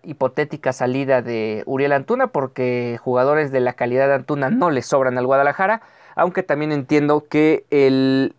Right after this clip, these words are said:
futbo-, exfutbolista de Los Ángeles Galaxy ha dejado que desear en la institución rojiblanca. Bueno, al final de cuentas todavía no es oficial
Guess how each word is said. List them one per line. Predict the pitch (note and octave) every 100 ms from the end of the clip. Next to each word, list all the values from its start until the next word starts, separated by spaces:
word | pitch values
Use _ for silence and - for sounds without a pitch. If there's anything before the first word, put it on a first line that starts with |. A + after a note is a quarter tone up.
| _ -
futbo-, | D#3 C#3+
exfutbolista | D#3 D#3+ E3 C#3 C3+ C#3+ - C#3
de |
Los | B2 B2
Ángeles | C#3 C#3 C3 B2+
Galaxy | C#3 C#3 - C#3+ - - -
ha | C3+
dejado | C3+ C#3 C3+ C3 C3 B2+ -
que | C#3
desear | B2+ B2 C3 B2+ - - -
en | B2 B2+
la |
institución | B2 B2+ A2+ - - A#2+ A2+ - - -
rojiblanca. | A2 - B2 B2 - A#2 A2+ G#2 -
Bueno, | A2+ D3 E3 D3+
al | A#2+
final | A#2+ B2
de | B2
cuentas | - C3+ C3+ -
todavía | C3 C#3+ C#3 C#3+ C#3
no | A#2+ A#2+ B2 F3+
es | A3
oficial | F#3+ F#3 E3 D#3